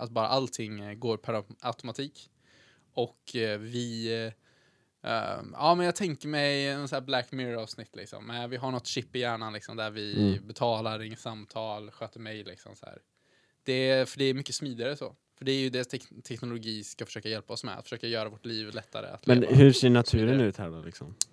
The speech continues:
Speaker 1: Naturen?
Speaker 2: Mm.
Speaker 1: Ehm, det är inte så mycket natur kvar, skulle jag gissa
Speaker 2: Nej.
Speaker 1: på. Nej.
Speaker 2: Och, eh, miljö, på, alltså, klimatförändringar, hur påverkar de? Kan vi, kan vi förhindra dem bara, liksom, eller?
Speaker 1: Ja, det, ja, precis.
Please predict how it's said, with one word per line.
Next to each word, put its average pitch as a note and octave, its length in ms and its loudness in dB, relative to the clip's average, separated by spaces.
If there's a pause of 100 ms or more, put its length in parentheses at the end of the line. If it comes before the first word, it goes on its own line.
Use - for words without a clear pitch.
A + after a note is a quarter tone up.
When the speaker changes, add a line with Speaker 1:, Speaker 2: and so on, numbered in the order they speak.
(420)
Speaker 1:
Naturen? C#3 560 2 (180)
Speaker 2:
Mm. G2 280 -4
Speaker 1:
Ehm, A#2 440 -2
det A#2 80 -6
är A#2 100 -6
inte B2 180 -4
så B2+ 60 -8
mycket A2+ 140 -10
natur A2 220 -10
kvar, A2 360 -10
skulle - 200 -16
jag - 20 -8
gissa G#2 100 -2
Speaker 2:
Nej. F#2+ 80 -4
Speaker 1:
på. - 160 -14 (120)
Nej. - 160 -12 (300)
Speaker 2:
Och, B2 280 4
eh, A#2 480 6 (220)
miljö, G#2 640 0 (440)
på, G#2 200 -6
alltså, F#2+ 360 -6
klimatförändringar, G2 920 -4
hur G#2 260 -8
påverkar F#2+ 420 -8
de? G2 280 -4 (420)
Kan G#2 160 -2
vi, G2 60 0
kan - 300 -4
vi G2+ 80 0
förhindra G#2 400 -2
dem F2+ 160 -2
bara, F2 200 -4
liksom, - 320 -14
eller? - 220 -12 (120)
Speaker 1:
Ja, B2 120 -8
det, B2 80 -6
ja, C#3 300 2
precis. D3 540 -8